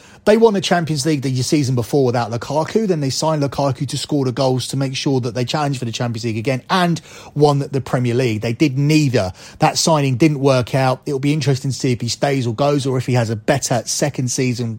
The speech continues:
with Chelsea. If he does, ten to one could look pretty big. But for me, I don't see them winning it either.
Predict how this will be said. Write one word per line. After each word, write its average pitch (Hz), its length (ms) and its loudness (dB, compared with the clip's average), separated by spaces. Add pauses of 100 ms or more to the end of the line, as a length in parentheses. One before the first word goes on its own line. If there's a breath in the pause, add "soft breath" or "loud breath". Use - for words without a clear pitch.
with 117 180 -2
Chelsea. 147 540 2 (460 loud breath)
If - 100 4
he 165 80 4
does, 160 380 4
ten 156 320 0
to 147 100 0
one 135 360 2
could 143 280 2
look 131 220 0
pretty 120 240 0
big. 147 280 4
But - 140 -4
for 135 120 -6
me, 151 280 4 (880)
I 139 140 6
don't 156 100 2
see 139 160 0
them 127 200 0
winning 123 200 0
it 113 160 -2
either. 135 400 4